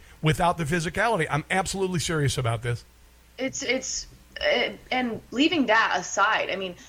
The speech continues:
Speaker 2: obviously there's a lot of psychological issues that are gonna take place with this, and the ki-, the kid's fearful that speaking out might, uh, result in something terrible for them.
Speaker 1: Yes.
Speaker 2: But just from a core level, like,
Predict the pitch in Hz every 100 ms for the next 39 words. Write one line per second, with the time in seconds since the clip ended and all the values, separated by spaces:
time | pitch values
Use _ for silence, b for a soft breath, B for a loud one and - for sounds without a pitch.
0 | B - 202 247 277 262 220 202 190 175
1 | 175 190 180 175 175 175 180 196 185 175
2 | 170 165 165 160 - 240 269 220 180 180
3 | 180 165 160 156 - - 180 196 175 -
4 | - - - - 226 285 - 165 143 160
5 | 165 135 - - 202 190 175 175 175 170
6 | 165 - - - 165 156 156 160 170 -
7 | 160 170 165 160 156 B B B B -
8 | 160 214 294 190 180 170 170 143 180 165
9 | B B B - 311 466 440 - 226 294
10 | 254 196 226 190